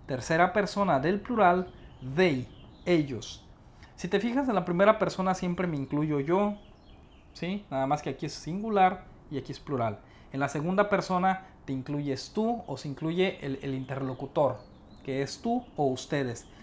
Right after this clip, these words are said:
Y en las terceras personas se incluye o se habla de personas ajenas a la conversación, como es el caso de él, ella, eso o ellos. Muy bien,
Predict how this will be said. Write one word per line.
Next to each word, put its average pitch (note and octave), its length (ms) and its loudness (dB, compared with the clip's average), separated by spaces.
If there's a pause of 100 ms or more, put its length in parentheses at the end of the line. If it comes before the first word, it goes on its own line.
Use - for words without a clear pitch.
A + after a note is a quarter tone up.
(280)
Y A3 120 0
en C4 80 2
las A#3+ 160 4
terceras G3+ 380 4
personas F#3+ 500 -2 (180)
se - 140 -10
incluye F3 560 0
o D3 80 -2
se C#3 160 -4
habla E3 260 6
de C#3 120 0
personas D#3 520 -4
ajenas D#3+ 560 -4
a C3+ 60 -2
la B2 160 -2
conversación, C#3 680 -2
como D#3 200 -4
es D3+ 100 -6
el C#3+ 100 -4
caso D#3 260 0
de D3 320 0
él, F#3 200 2
ella, D#3+ 340 0
eso F3+ 420 -2 (280)
o F#3 340 2
ellos. C3+ 680 -6 (720)
Muy C3 140 -2
bien, A#2+ 220 -2